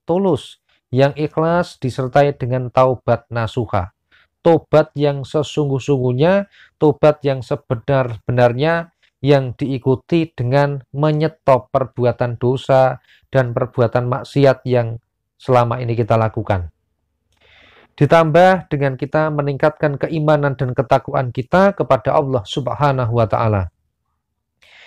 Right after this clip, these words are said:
Maka insya Allah hidup kita akan diberikan cahaya dari Allah Subhanahu wa Ta'ala. Amin Allahumma amin. Mudah-mudahan video yang sangat singkat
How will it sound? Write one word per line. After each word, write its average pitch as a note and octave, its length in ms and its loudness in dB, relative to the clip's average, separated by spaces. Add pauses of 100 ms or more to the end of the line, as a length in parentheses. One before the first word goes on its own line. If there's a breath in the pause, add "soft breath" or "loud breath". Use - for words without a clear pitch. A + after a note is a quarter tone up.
(200 soft breath)
Maka B2+ 640 2
insya C3+ 480 -2
Allah F3 320 2 (300)
hidup B2+ 340 -2
kita D#3+ 320 -4
akan C3 160 -4
diberikan D3+ 680 0
cahaya C3+ 840 2 (320)
dari B2+ 320 2
Allah A2+ 400 2
Subhanahu B2 840 -4
wa A#2 100 2
Ta'ala. B2 560 0 (320)
Amin A#2 480 0
Allahumma B2+ 800 0 (240)
amin. G2+ 640 -4 (880 soft breath)
Mudah-mudahan D3 800 4
video C3+ 400 -2
yang C3 80 -6
sangat C3+ 300 -4
singkat C#3 420 0